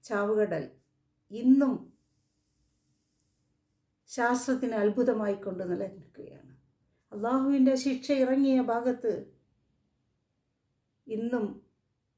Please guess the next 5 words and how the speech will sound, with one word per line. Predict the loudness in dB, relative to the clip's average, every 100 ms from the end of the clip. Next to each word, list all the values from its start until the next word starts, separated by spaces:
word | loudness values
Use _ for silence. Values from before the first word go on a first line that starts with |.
| _ _ -14 -6
ശാസ്ത്രജ്ഞർക്ക് | -4 -6 -8 -10 -8 -12 -12 -10 -10 -10 -12 -6
അത്ഭുതം | -6 -4 0 0 0 -4 _ _ _ _ _
സംഭവിക്കുകയാണ്. | -16 -14 -14 -16 -20 _ -20 _ _ _ _ _ _ _ _ _ _ _ _ _ _ _ _ _ _ _ _ _ _ _ _ _ _ _ _ _ _ _ _ -10
ഞാൻ | 0 2
എന്നും | 4